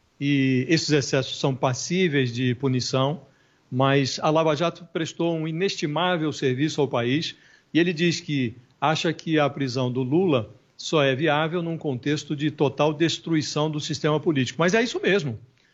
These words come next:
A prisão de um ex-presidente da República só é viável num contexto de total destruição do sistema político. A diferença é que quem destruiu o sistema político não foi a Lava Jato. Quem destruiu o sistema político foi o Lula, foi o P T,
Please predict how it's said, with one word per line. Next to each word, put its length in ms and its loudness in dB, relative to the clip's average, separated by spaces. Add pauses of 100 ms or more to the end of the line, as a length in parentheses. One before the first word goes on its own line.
(300)
A 140 -2
prisão 360 0
de 120 -2
um 160 0
ex-presidente 460 0
da 60 -2
República 600 -2 (240)
só 300 2
é 100 4
viável 540 0 (260)
num 160 -6
contexto 540 -2
de 100 -6
total 460 0
destruição 580 -6
do 80 -6
sistema 380 0
político. 520 -2 (400)
A 120 2
diferença 480 2
é 20 -10
que 140 -4
quem 240 -4
destruiu 640 0
o 80 -4
sistema 360 -2
político 640 -2 (240)
não 100 -2
foi 140 4
a 60 4
Lava 320 2
Jato. 420 -6 (400)
Quem 140 -2
destruiu 460 -4
o 40 -8
sistema 360 0
político 520 2 (160)
foi 140 0
o 60 2
Lula, 440 2 (160)
foi 100 -8
o 20 -8
P 160 0
T, 400 -2